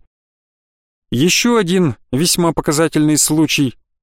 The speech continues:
Случай ребёнка, чьи родители умерли, когда ему было всего около года. Он болел рахитом,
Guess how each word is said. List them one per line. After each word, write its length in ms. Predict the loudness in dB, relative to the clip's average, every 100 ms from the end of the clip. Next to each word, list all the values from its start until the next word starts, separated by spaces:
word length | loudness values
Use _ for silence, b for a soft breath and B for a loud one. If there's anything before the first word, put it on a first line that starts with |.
| _
Случай 480 | -4 0 0 0 0
ребёнка, 420 | 2 2 2 0
чьи 240 | -2 0
родители 540 | 0 0 -2 0 0 0
умерли, 460 | 2 2 4 2 2
когда 300 | 0 0 2
ему 220 | 2 2
было 240 | 2 0
всего 400 | 0 0 0 0
около 320 | 0 -2 0 0
года. 420 | 2 0 0 -4 _ _ _ _ _ -2
Он 180 | 0 2
болел 300 | 4 4 2
рахитом, 580 | 0 -2 -2 0 0